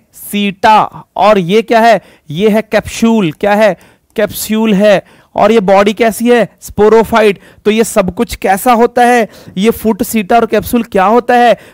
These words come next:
फुट भी डिप्लॉइड होता है, सीटा भी डिप्लॉइड होता है और कैप्सूल भी डिप्लॉयड होता है,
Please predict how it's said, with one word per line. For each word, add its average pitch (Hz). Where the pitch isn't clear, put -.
फुट 220
भी 214
डिप्लॉइड 226
होता 233
है, 226
सीटा 165
भी 156
डिप्लॉइड 196
होता 208
है 190
और 196
कैप्सूल 190
भी 175
डिप्लॉयड 185
होता 190
है, 170